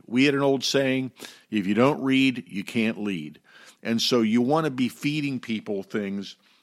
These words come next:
as part of that study. I highly re-, recommend that you have certain books, uh, even if it's just certain chapters in certain books, but that they're read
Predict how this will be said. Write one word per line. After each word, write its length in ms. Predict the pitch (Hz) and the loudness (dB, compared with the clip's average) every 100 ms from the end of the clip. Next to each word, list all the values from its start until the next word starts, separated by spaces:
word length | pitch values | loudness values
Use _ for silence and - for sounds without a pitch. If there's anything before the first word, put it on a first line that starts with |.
| _ | _
as 200 | - 104 | -8 -6
part 280 | - 123 113 | -4 0 0
of 80 | 104 | 2
that 200 | 104 - | 0 -2
study. 400 | - 101 87 95 | -4 -4 -2 -2
I 100 | 117 | -2
highly 400 | - 131 135 131 | 0 2 2 0
re-, 220 | 123 120 104 - | 0 -2 -4 -6
recommend 720 | 113 117 110 113 120 120 113 _ - - - _ | -2 -2 -2 0 0 -2 -6 _ -20 -20 -20 _
that 140 | 101 98 | -6 -2
you 180 | 117 113 | 0 2
have 180 | 104 | 2
certain 400 | - 135 120 104 | 2 0 0 -2
books, 500 | 95 127 147 - - - - - - - | 2 4 4 2 -6 -8 -20 -20 -20 -8
uh, 320 | 92 92 92 110 | -2 0 -2 0
even 260 | 123 123 | 2 2
if 100 | 120 | 0
it's 140 | 107 - | -4 -4
just 240 | 117 - | -2 0
certain 260 | 117 95 95 | -2 -2 -4
chapters 560 | - 127 131 139 117 | 0 0 0 -2 -2
in 80 | 113 | -2
certain 360 | - 127 117 110 | -2 -2 -2 0
books, 360 | 127 127 - | 0 0 -4
but 220 | - 98 | -6 -6
that 180 | - 95 | -6 -6
they're 180 | 104 98 | -2 0
read 500 | 98 127 143 135 123 | 2 4 6 4 0